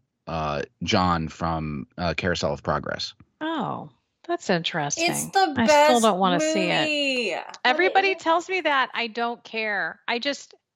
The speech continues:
Speaker 2: he looks so annoying.
Speaker 3: He's
Speaker 2: I
Speaker 3: so
Speaker 2: don't know.
Speaker 3: cute, Ralphie.
Speaker 2: Not cute. I wanna break his glasses.
Speaker 3: Well, they get broke at the end. Spoiler
Speaker 2: Did
Speaker 3: alert.
Speaker 2: they really?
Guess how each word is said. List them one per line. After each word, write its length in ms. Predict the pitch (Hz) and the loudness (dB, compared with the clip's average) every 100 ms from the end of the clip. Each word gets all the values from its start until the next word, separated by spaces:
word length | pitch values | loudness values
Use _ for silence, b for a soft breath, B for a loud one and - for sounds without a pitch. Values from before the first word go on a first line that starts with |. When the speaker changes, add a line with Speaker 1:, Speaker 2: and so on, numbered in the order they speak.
| - | -10
Speaker 2:
he 160 | 262 | -6
looks 260 | 294 349 - | -4 -6 -4
so 200 | 381 349 | 0 2
annoying. 1160 | 311 254 254 349 453 359 233 202 180 165 151 - | 2 2 2 2 2 4 4 4 2 -2 -8 -8
Speaker 3:
He's 260 | - 339 - | -4 -2 -2
Speaker 2:
I 40 | |
Speaker 3:
so 320 | - 330 349 240 | 2 4 4 0
Speaker 2:
don't 120 | - | -4
know. 140 | 170 | -4
Speaker 3:
cute, 280 | 294 330 320 | -2 -2 0
Ralphie. 400 | 262 262 330 330 539 554 571 571 | 4 4 4 2 4 6 6 6
Speaker 2:
Not 240 | 196 190 180 - - | 4 4 2 -2 -4
cute. 280 | 185 180 185 | 2 2 2
I 40 | |
wanna 200 | 226 208 | 0 2
break 260 | 180 180 170 | 2 0 -2
his 120 | 170 | -8
glasses. 720 | 160 147 143 131 110 - - _ | -4 -2 -4 -8 -10 -12 -18 _
Speaker 3:
Well, 160 | 240 320 | -4 0
they 160 | 294 | 0
get 300 | 277 349 349 233 | 0 -4 -4 -2
broke 380 | 214 226 226 - | 0 0 -6 -12
at 140 | - | -14
the 160 | 180 - | -10 -4
end. 320 | 185 196 180 | -2 -2 -6
Spoiler 460 | - 175 180 170 165 | -8 -4 -4 -4 -4
Speaker 2:
Did 140 | 165 | -2
Speaker 3:
alert. 40 | - | 2
Speaker 2:
they 140 | 453 403 202 | 2 0 -6
really? 600 | 170 202 262 320 339 339 | -12 -10 -8 -6 -6 -8